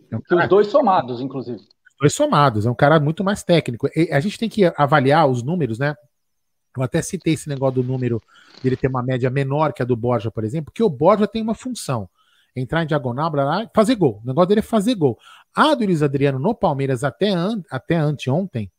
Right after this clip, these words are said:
Speaker 1: né, até ontem, vamos dizer assim, era um jogador mais tático. Ele tinha que buscar jogo.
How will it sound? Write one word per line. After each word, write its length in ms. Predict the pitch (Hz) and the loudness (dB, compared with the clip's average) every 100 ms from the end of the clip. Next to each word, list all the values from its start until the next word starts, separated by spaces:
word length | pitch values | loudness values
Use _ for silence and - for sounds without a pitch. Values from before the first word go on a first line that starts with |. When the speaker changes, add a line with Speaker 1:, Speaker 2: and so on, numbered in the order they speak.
| - | -12
Speaker 1:
né, 140 | 123 | -8
até 180 | 135 139 | -4 -2
ontem, 440 | 131 185 180 110 | -2 -4 -6 -8
vamos 180 | 104 120 | -6 -8
dizer 140 | 107 113 | -6 -6
assim, 320 | - 208 175 - - _ | -4 -4 -4 -8 -20 _
era 240 | 190 160 180 | 4 4 4
um 120 | 202 | 0
jogador 320 | 202 202 190 | -2 -2 -2
mais 200 | 190 220 | -2 -4
tático. 480 | - 202 156 - - - _ | 0 2 2 -2 -16 -16 _
Ele 120 | 127 | -6
tinha 240 | 123 - 185 | -6 -6 -6
que 100 | 147 | -2
buscar 340 | 135 - 135 | -4 0 -2
jogo. 400 | 113 131 135 127 | 2 2 2 -2